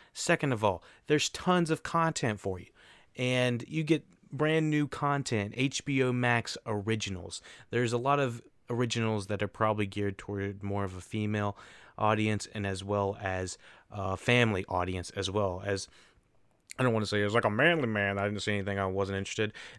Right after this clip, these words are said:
I wasn't strictly interested in the majority of the Max originals. However, the Max, uh, the H B O Max originals, uh, were kind of few and far between in comparison to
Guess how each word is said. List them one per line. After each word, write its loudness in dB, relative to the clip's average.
I 6
wasn't 2
strictly 0
interested -2
in -2
the -2
majority 0
of -4
the -6
Max 2
originals. -4
However, 2
the -6
Max, 2
uh, 0
the 0
H -4
B -2
O 2
Max -2
originals, -4
uh, -2
were -2
kind 0
of -4
few -2
and -4
far 0
between -4
in -6
comparison -4
to -4